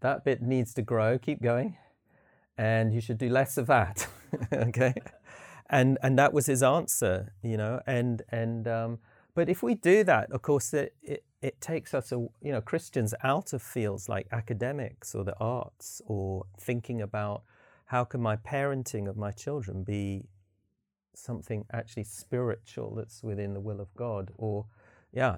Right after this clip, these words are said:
eating or playing sport, or, you know, and it actually makes some, Chri-, you know, if,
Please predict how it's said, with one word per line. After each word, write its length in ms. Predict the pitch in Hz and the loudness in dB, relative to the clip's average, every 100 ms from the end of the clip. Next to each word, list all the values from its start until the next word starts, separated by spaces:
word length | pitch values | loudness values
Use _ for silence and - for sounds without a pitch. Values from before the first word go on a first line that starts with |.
| - | 0
eating 520 | 139 135 - 113 92 | -2 0 -2 0 0
or 120 | 98 | -2
playing 300 | 98 123 110 | 0 2 4
sport, 720 | 110 - 160 147 98 - - - | 2 -2 0 0 0 -6 -16 -4
or, 440 | 110 104 101 101 - | 0 0 0 -2 -4
you 120 | 123 | 0
know, 180 | 123 - | 0 2
and 120 | 131 131 | 2 6
it 100 | 147 | 6
actually 400 | 180 - 147 120 | 6 4 0 2
makes 500 | 120 117 - - - | 2 0 -4 -16 -16
some, 340 | - 156 151 147 | -6 -2 -2 -4
Chri-, 180 | 139 - | -6 -4
you 120 | 139 | -4
know, 100 | 113 | -2
if, 180 | 117 - | -4 -6